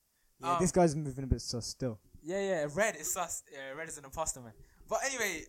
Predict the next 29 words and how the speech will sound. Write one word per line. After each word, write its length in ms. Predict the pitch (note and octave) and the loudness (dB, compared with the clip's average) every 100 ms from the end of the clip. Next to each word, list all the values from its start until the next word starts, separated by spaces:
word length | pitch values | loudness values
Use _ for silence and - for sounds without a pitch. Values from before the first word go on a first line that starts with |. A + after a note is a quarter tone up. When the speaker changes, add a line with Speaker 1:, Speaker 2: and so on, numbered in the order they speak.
| D#3+ | -4
Speaker 2:
um, 220 | D#3+ D3 - _ _ _ _ | -4 -6 -14 _ _ _ _
with 180 | E3+ F3 | -8 -4
lockdowns, 460 | F3+ - C#3+ B2+ B2+ | -6 -6 -12 -12 -14
yeah? 240 | C3 F3 G#3 | -12 -12 -12
Speaker 1:
Go 100 | A#2+ | -14
on. 120 | G#2+ A2 _ _ _ _ _ _ _ _ - | -12 -14 _ _ _ _ _ _ _ _ -16
Speaker 2:
Has 240 | - F3+ | -6 -4
it, 80 | E3 | -4
like, 160 | D3 - | -8 -10
changed 460 | - F3 E3 B2+ C3 | -8 -6 -8 -12 -14
in 100 | B2+ | -6
a 40 | |
sense 400 | - B2+ A#2 - - _ _ _ | -6 -4 -8 -10 -10 _ _ _
how 380 | - - C#3 C3+ | -6 0 2 2
it's 180 | C3 - | 0 -6
been 180 | C#3+ B2+ | -8 -10
living 220 | B2+ C3 | -10 -10
abro-, 240 | A#2+ C3 B2+ | -12 -12 -14
like, 180 | A#2+ B2 | -16 -12
living, 260 | C#3 C3+ B2+ A2+ | -10 -10 -16 -18
uh, 280 | B2 A#2+ C3 | -16 -14 -10
away 240 | C3+ A#2 - _ _ | -10 -12 -16 _ _
in 120 | C3 | -12
accommodation? 500 | C3 C3 C3+ B2 A2+ - _ _ _ _ _ _ - | -8 -6 -6 -8 -10 -16 _ _ _ _ _ _ -6
Like, 120 | C3 | -4
obviously 220 | G#3 G3 | -2 -2
it's 100 | - | -4
changed, 440 | G3 F3 D#3 C3+ | -4 -6 -8 -12
um, 280 | C#3 B2+ A#2 | -12 -14 -16